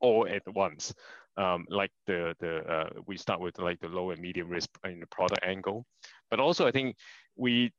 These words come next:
we do envisage that at some point it will be completely digital from onboarding all the way to, to buying and selling in investment product. But right now what we see is the onboarding journey s-, still need to, I mean, the account opening still need to happen, part of that at the branch.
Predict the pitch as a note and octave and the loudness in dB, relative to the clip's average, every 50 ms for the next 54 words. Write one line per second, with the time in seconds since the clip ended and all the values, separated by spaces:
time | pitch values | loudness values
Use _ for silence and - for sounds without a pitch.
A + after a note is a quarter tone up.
0 | _ _ _ - A#2+ B2 A#2 - D#3 F#3 D#3+ A#2 G2+ - G#2+ - - A2+ G#2 - | _ _ _ -2 0 2 4 6 8 8 6 6 2 0 0 2 2 0 0 0
1 | G#2+ G2+ F#2 G#2 G2 - - A2+ G#2+ - - - G2+ G2 F2 F#2 F#2+ E2 D#2+ F#2 | -2 -2 0 -2 -2 -2 -2 -4 -4 -4 -2 -2 -2 0 0 -2 -4 -4 -4 -8
2 | F2+ - F#2+ F2+ - - - F#2+ E2+ - - C3 - A2 G#2 - G#2+ - - E2+ | -8 -6 -8 -8 -6 -8 -8 -10 -6 -4 -2 -2 0 0 0 -2 -2 -2 -4 -8
3 | - D#2 D#2 - F#2+ F2 E2+ E2 E2 E2 E2 - F#2 F#2+ F2+ F2 F2 F2+ E2+ _ | -10 -10 -8 -6 -6 -4 -4 -4 -6 -6 -4 -2 0 0 0 0 -2 -4 -10 _
4 | _ - - G2+ G#2+ F#2+ F2+ E2 E2+ F#2 - - - E2+ D#2+ D#2 D2+ - _ - | _ -4 0 0 0 2 0 0 -2 -2 -4 -6 -8 -8 -8 -8 -10 -12 _ -12
5 | - F2+ E2+ - - F#2 E2 D#2+ D#2+ E2 E2 D#2+ D#2+ D#2 D#2 - - G2 E2 D#2 | -12 -12 -8 -2 0 0 0 0 0 -2 -4 -4 -6 -6 -6 -4 -2 0 0 0
6 | D#2+ E2+ E2+ - E2+ E2+ E2 - - F2+ E2 D#2+ E2 E2 - - E2+ - - E2+ | -2 -4 -8 -10 -14 -14 -14 -14 -16 -12 -6 -6 -6 -6 -6 -8 -10 -8 -4 -4
7 | E2 D#2+ E2+ - F#2+ F2+ - B2 B2+ A2+ A2 A2+ G#2+ G#2 G#2 A2 G#2 F#2 G2+ G2+ | -4 -4 -4 -4 -4 -2 0 -2 -2 0 0 0 2 2 4 2 2 0 -2 -6
8 | F#2 - - A2 G#2 F#2+ F2+ F2+ E2+ - - - _ - - - - - _ _ | -6 -4 -2 -2 0 0 0 -2 -2 -4 -8 -14 _ -20 -20 -20 -20 -20 _ _
9 | - G#2 - G#2+ G#2+ G#2 F2+ A2 A2+ A2 G#2+ G#2+ - A2 A2 G2+ G2 G2 G#2 G2+ | -4 -2 0 0 0 0 2 2 2 2 2 0 2 2 2 4 4 4 2 2
10 | F#2+ F2+ - - - - F#2 - - - - B2 A2+ G#2+ A2 G#2 F2+ - G2 G#2 | 0 -2 -6 -10 -10 -6 -2 -2 0 2 4 4 4 4 4 2 0 -2 -6 -10
11 | G2 - - - G2+ F2 D#2+ F2 F2+ E2+ E2+ E2+ F2 - - G#2+ G#2 G2 G2 G2 | -10 -8 -8 -8 -6 -6 -6 -6 -4 -4 -4 -4 -4 -4 -2 -2 0 0 0 -2
12 | - - F#2 F#2 F2+ F2 - - G#2+ F#2+ F2+ F#2 - - - F2+ E2 D#2 - - | -2 -2 -4 -4 -4 -6 -4 -6 -6 -6 -8 -12 -14 -12 -10 -10 -10 -8 -6 -4
13 | A#2 A2+ - - F#2+ E2+ D2+ - - - A2 G#2 F#2 E2+ - G2+ F2+ - - F2+ | -4 -4 -4 -6 -10 -10 -10 -10 -6 -2 0 0 0 0 0 -2 -2 -2 -4 -6
14 | D#2+ E2 - - F#2 G2 A#2+ - - | -6 -6 -4 -2 -2 -2 -2 -4 -8